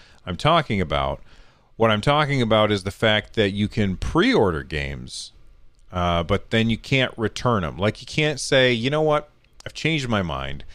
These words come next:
I don't want to pre-order this game. Maybe I pre-ordered it when the game was first announced, and then some, you know, some kind of,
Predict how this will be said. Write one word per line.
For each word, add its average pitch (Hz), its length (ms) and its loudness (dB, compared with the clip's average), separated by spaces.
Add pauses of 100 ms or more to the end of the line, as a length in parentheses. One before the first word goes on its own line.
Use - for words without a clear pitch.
(440)
I 113 220 -2
don't 143 300 2
want 101 200 0
to 82 60 -2
pre-order 82 400 0
this 78 200 -4
game. 82 460 -2
Maybe 165 340 2
I 151 120 4
pre-ordered 143 580 2
it 110 140 2
when 110 180 0
the 107 80 -2
game 110 300 0
was 104 180 -2
first - 460 -2
announced, 90 720 -4 (560)
and 127 200 0
then 135 320 2
some, 151 720 -2 (600)
you 139 80 0
know, 110 160 2
some 143 380 -2
kind 135 420 0
of, 101 760 2